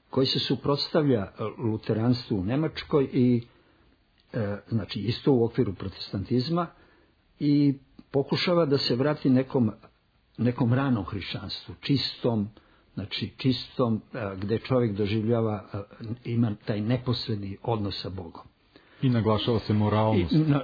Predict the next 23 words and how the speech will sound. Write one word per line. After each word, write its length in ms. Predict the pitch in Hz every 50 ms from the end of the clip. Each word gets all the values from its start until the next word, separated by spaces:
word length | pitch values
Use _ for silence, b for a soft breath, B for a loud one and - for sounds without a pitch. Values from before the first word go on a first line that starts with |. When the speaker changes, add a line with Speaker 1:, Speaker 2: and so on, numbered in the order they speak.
| -
Speaker 1:
i 180 | - 139 127 -
pre 160 | 151 143 131
svega 260 | 110 - 117 113 101
Speaker 2:
Dakle. 120 | 101 92 95
Speaker 1:
moralnost. 680 | 95 92 104 110 123 139 156 156 139 131 123 - - - - B B B B B B B B B _ - -
E, 160 | - 107 107 - - B B B B B _ _ _ _ _ -
i 220 | 156 147 147 143 -
ono 220 | 147 143 175 170
što 220 | 127 - - - 135
je, 240 | 127 113 107 - -
e, 100 | - 156 - - -
i 140 | - 165 127
ta-, 160 | - - 147 - -
e, 140 | 143 127 - -
i, 340 | - 123 123 127 123 120 123 - _ _ _ _ _ _ _ _ _
i 120 | - 123 104
smatra 420 | - - 147 147 165 - 160 139
se 200 | - - 143 123
da 140 | 107 120 113
svet 340 | - - 156 160 135 - -
mora 240 | 131 127 131 131
biti 340 | 104 104 127 127 - - 117
tajnovit. 800 | - - - - 110 101 107 110 87 82 - - - - - -